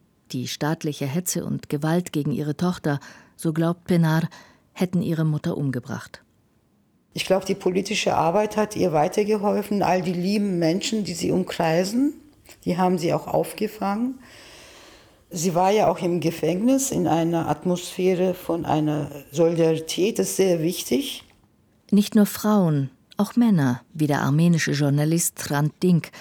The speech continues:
Speaker 1: Chefredakteur der türkisch-armenischen Zeitschrift Argos, unterstützen sie. Dink hat in einer Artikelserie den Völkermord an den christlichen Armeniern, bei dem neunzehnhundertfünfzehn und sechzehn bis zu eineinhalb Millionen Menschen starben,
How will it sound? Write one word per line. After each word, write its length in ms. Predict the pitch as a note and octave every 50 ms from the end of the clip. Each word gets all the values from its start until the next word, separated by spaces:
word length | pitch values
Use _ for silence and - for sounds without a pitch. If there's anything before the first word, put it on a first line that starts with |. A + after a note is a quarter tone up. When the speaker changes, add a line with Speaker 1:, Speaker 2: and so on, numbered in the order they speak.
| - - - - _ _ _
Speaker 1:
Chefredakteur 800 | - - F3+ E3+ - - D#3+ D3+ C#3+ C#3+ C#3 - - D#3+ D3+ C#3+
der 220 | C#3+ - - -
türkisch-armenischen 960 | - F3 E3 - - D3+ - - - D3 D3+ D#3 D#3 D#3+ D#3 - - D3 D3 -
Zeitschrift 560 | - C#3+ D3+ D3+ - - D#3 - - - -
Argos, 520 | E3 E3+ E3+ D#3 D#3 D3 C#3 - - -
unterstützen 760 | - - E3 D3 - D3+ C#3 - - F3+ - - - C#3+ C#3+
sie. 200 | - A#2 A2 B2+ - _ _ _ _ _ _ _ _ _ _ _ _ _ _ _ _ _ _ - - - - _ -
Dink 300 | A3 B3+ D4+ - - -
hat 140 | A3+ G#3+ -
in 140 | - F#3+
einer 260 | F3 E3+ E3+ E3+ - -
Artikelserie 960 | F3 - - A#3 - - F#3+ E3+ - E3+ E3 E3 E3 E3 E3+ E3+ F3 E3+ -
den 320 | - _ F3+ E3+ D#3+ D#3+
Völkermord 720 | - - G3 F#3+ G3+ - F3 D3+ C#3+ C#3 C3+ C3+ C#3 - -
an 140 | C#3 C#3
den 180 | C3+ B2+ B2 B2
christlichen 560 | - - F3 F3 - - - C#3+ - - C#3+
Armeniern, 680 | - D3 D#3+ E3 E3+ E3+ F3+ F3+ F3 E3 D3+ C#3 C#3 C3+ - - - - _ _ _ _
bei 100 | - D#3+
dem 200 | D3+ D#3+ D#3 D#3
neunzehnhundertfünfzehn 1200 | D#3 D#3 D3+ D#3 D#3 - F3 E3 C#3+ D3 C#3+ D3 C#3 - - - G#3 G#3 - - - - D#3+ D#3 D#3
und 160 | - D3 -
sechzehn 500 | - E3+ F3 F3 - - - E3+ D#3+ D#3+
bis 160 | E3+ E3 -
zu 160 | - - - -
eineinhalb 600 | F#3+ G3 G3+ - - F#3 E3 D#3 E3+ E3+ E3+ -
Millionen 500 | E3 D#3+ D#3+ D#3+ D#3+ E3 D#3+ D#3 D#3 D#3
Menschen 380 | E3 E3+ E3+ - - - D3+
starben, 520 | C#3 - - D#3 D3+ D#3 D#3 E3 E3+ E3+